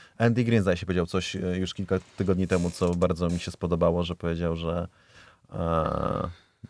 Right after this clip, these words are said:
czy to był Green? A może to był Seidel? Czyli szef McLarena z kolei.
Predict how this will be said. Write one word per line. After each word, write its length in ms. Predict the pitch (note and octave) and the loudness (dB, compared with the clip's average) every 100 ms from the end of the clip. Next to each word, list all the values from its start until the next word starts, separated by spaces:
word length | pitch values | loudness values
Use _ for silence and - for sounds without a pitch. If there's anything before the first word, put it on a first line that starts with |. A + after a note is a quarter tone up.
| _ | _
czy 140 | - | -10
to 80 | E2+ | -4
był 120 | E2 | -2
Green? 280 | E2 A#2+ B3+ - - | -2 -2 -2 -6 -8
A 60 | |
może 140 | F2 E2+ | -8 -6
to 100 | E2 | -6
był 100 | E2 | -4
Seidel? 360 | E2 A2+ D#3+ F3 _ _ _ _ _ _ | -2 -2 -4 -8 _ _ _ _ _ _
Czyli 200 | - E2+ | -6 -6
szef 300 | - E2 - | -2 -4 -2
McLarena 440 | F2+ E2 E2+ F2+ | -4 0 0 0
z 100 | A2+ | -4
kolei. 360 | - A2+ A2+ B2 | -6 -6 -6 -8